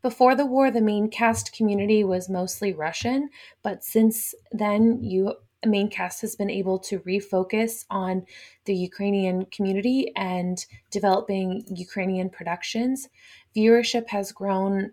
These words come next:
exponentially since that refocus. Maincast itself is a studio that covers tournaments from different providers, has partnerships with E S L, E A, and more, focuses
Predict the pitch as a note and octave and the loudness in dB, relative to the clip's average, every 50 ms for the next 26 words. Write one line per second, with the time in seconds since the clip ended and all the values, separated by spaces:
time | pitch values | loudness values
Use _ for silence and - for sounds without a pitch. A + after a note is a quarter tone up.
0 | - - F#3 - - - - F#3+ F3+ F3 F#3+ F3+ - - G#3 G#3 G3+ G3+ - - | -10 -14 -12 -12 -10 -6 -4 -4 -2 -2 -4 -4 -4 -2 -2 -2 -2 -2 -4 -4
1 | F#3 F#3 F#3 - - G3+ - - A3+ G#3+ A#3 B3 B3 - B3 B3+ B3 - D4+ D#4 | -4 -4 -6 -6 -8 -8 -8 -6 -4 -4 -4 -4 -4 -4 -4 -4 -2 -4 -4 -4
2 | D#4+ D#4+ - - - _ _ - A3 B3 C4 C#4+ D4+ C#4 D#4 D#4+ E4 F4 E4+ - | -6 -6 -10 -12 -14 _ _ 4 6 6 6 6 4 2 0 0 0 0 -2 -4
3 | - G#3+ A3 - - - A3 G3 A3 B3+ B3 - - - - G#3 G3 G3 G#3+ G#3+ | -10 -12 -12 -6 0 2 4 4 4 2 0 -4 -8 -4 -2 -2 0 0 0 -2
4 | - - - A3 A3 A3 A#3 A#3+ A#3 A3+ A3 A3+ - - - - A3 G#3 F#3+ G#3 | -2 -2 0 0 2 4 6 6 6 4 4 0 -4 -10 -6 -2 -2 0 0 0
5 | G3+ G#3 G3+ G3 - _ _ _ _ _ - - B3 A#3+ A#3+ A#3+ A#3+ B3 A#3+ A#3 | 0 -2 -2 -4 -8 _ _ _ _ _ -4 0 2 4 4 4 4 4 2 2
6 | A3+ - A3 G#3 F#3+ G3 F#3+ - - A3+ - - G3 F#3 A3+ A#3 B3 B3 A#3 A#3+ | 0 -2 -4 -4 -4 -4 -6 -8 -8 -10 -10 -8 -2 2 4 4 4 4 2 2
7 | A#3 A#3 A#3 A3+ - - _ - - - _ _ - A3+ G#3+ G3 - - - - | 2 0 0 -2 -6 -12 _ -20 -20 -20 _ _ 0 0 0 0 -2 -6 -4 -2
8 | G#3 G3 G3 G#3+ A3 G#3+ - A3+ G#3 G3+ - - G3+ F#3+ F#3 - _ - - A3 | 0 0 0 0 -2 0 0 -2 -2 -4 -4 -6 -6 -6 -6 -8 _ -6 -2 0
9 | A3+ G#3+ G#3 - - G3 F#3 F#3 F#3 F#3 F#3 F#3+ - - - G#3 F#3+ F#3 F3 E3+ | 0 0 0 0 0 2 2 4 4 2 2 0 -2 -4 -2 0 0 2 2 0
10 | E3+ E3+ E3+ E3+ F3 F#3+ - - - G3 F#3 F3+ F3+ F#3 F#3 F3+ F3+ F3+ F#3 F#3+ | 0 0 0 -2 -2 -4 -6 -6 -4 -4 -2 -2 0 0 0 2 2 2 2 2
11 | G#3+ A#3+ C4 - - - - A#3 A#3 A3+ C4+ C4 - C#4 C#4 C4+ C4+ | 0 0 -2 -6 -12 -6 -4 -2 -2 -2 -4 -6 -2 -2 -2 -2 -2